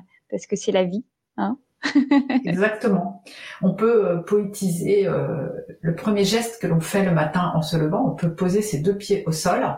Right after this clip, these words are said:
Speaker 2: et d'un coup se dire, « Mais c'est merveilleux, je ne sais pas ce qui va m'arriver aujourd'hui. Peut-être que des trucs horribles, peut-être des trucs moyens, peut-être des trucs formidables. Peut-être je vais faire des rencontres, peut-être pas. » Et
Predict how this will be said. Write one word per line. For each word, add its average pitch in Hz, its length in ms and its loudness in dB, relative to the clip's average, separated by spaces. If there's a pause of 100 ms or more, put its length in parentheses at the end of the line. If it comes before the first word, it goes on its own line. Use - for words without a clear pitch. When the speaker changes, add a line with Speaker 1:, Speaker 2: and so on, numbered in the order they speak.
(880)
Speaker 2:
et 165 60 2
d'un 165 200 4
coup 226 160 -4
se - 140 -2
dire, « 180 520 -2 (240)
Mais 143 60 -4
c'est - 180 -4
merveilleux, 160 640 0
je 175 160 0
ne 156 60 4
sais 196 180 -2
pas 214 140 0
ce 208 100 -6
qui - 140 -6
va 165 80 4
m'arriver 156 380 4
aujourd'hui. 156 580 2 (720)
Peut-être 190 280 -2
que 175 100 -6
des 156 120 0
trucs 165 220 -4
horribles, 165 520 0 (380)
peut-être 165 320 -2
des 165 100 -2
trucs 160 220 -4
moyens, 160 480 4
peut-être 151 220 -2
des 147 80 -6
trucs - 180 -6
formidables. 190 840 -2 (480)
Peut-être 175 220 0
je - 60 -8
vais - 40 -10
faire 160 140 2
des 160 80 4
rencontres, 156 400 0
peut-être 165 240 0
pas. » 202 260 -2
Et 156 160 -4